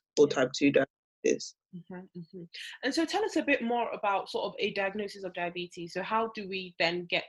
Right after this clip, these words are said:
Speaker 2: to that point where we're saying to someone, you know, "You've, you've, you've got diabetes," and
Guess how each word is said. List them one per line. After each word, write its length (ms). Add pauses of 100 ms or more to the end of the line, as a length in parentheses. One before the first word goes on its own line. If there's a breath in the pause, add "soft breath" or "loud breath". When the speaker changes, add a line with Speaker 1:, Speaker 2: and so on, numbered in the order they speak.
Speaker 2:
to 80
that 140 (120)
point 240
where 360 (280)
we're 140
saying 400
to 60
someone, 640 (140)
you 120
know, 220 (220)
"You've, 180 (100)
you've, 200
you've 180
got 200
diabetes," 720 (160)
and 380